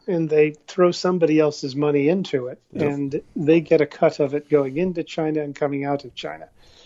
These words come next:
Speaker 1: Uh, so you've, you, you look at all these things I've just discussed or described,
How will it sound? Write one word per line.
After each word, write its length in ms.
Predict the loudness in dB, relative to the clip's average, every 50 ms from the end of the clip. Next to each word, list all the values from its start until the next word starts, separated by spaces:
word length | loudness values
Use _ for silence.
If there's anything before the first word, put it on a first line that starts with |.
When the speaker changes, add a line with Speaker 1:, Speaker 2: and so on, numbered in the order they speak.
| -20 -20 _ _ _ -12
Speaker 1:
Uh, 280 | -10 -10 -10 -10 -12
so 420 | -10 -2 2 2 4 4 2 -2 -4 -8 -12 -12 -8
you've, 480 | -2 0 0 0 0 -2 -8 -16 -20 _ _ _ -4
you, 200 | -2 -2 -2 -2
you 180 | -2 -2 0 2
look 200 | 2 4 4 4
at 100 | 2 4
all 180 | 4 2 4
these 200 | 4 4 2 2
things 220 | 2 2 2 4 4
I've 140 | 4 4
just 240 | 4 2 -2 -2 -4
discussed 640 | -10 -18 -18 -6 -2 -2 0 0 -2 -6 -10 -8 -6
or 80 | -6 -4
described, 640 | -4 -8 -6 -2 0 0 2 2 0 0 -2 -8